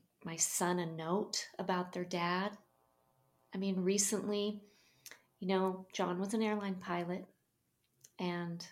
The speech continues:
my youngest son, Jesse, he graduated from college in the,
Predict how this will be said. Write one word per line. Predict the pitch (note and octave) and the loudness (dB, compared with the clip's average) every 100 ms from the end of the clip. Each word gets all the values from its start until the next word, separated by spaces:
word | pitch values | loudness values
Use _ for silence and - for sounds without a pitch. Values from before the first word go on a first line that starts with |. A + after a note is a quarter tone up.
| _ _ _ _ | _ _ _ _
my | F3 | -4
youngest | F3 F3 F3 G#3 - | 0 0 0 -2 0
son, | F#3 F#3 G3 | 0 0 0
Jesse, | G3 F3 F3 - F3+ G3+ - - - - - _ _ | 0 0 0 0 0 -2 -6 -20 -20 -20 -20 _ _
he | - - F#3+ F#3+ F#3+ F#3+ G3+ G3 - _ _ _ _ _ _ _ _ - | -16 -4 2 4 6 4 2 -4 -12 _ _ _ _ _ _ _ _ 0
graduated | F3+ E3+ F3 F#3 F3+ F3+ | 2 2 2 2 2 2
from | F#3 F#3 | -6 -8
college | - E3 E3 F3 - - | 0 2 2 0 -2 -4
in | F3+ E3+ E3+ F3 | -2 -2 -2 -4
the, | F3+ F3+ | -2 -2